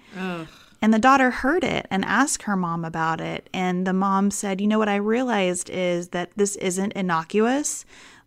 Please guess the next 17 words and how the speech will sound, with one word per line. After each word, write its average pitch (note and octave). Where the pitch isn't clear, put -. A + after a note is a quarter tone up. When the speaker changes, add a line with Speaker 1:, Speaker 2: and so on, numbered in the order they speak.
Speaker 2:
It G#3
does A3+
hurt -
my G3
child's A3+
feelings F#3+
to G#3
think G#3
that F#3+
what G3
I'm G3
being F#3+
told G#3
is F3
she's A3
so G3+
annoying F#3+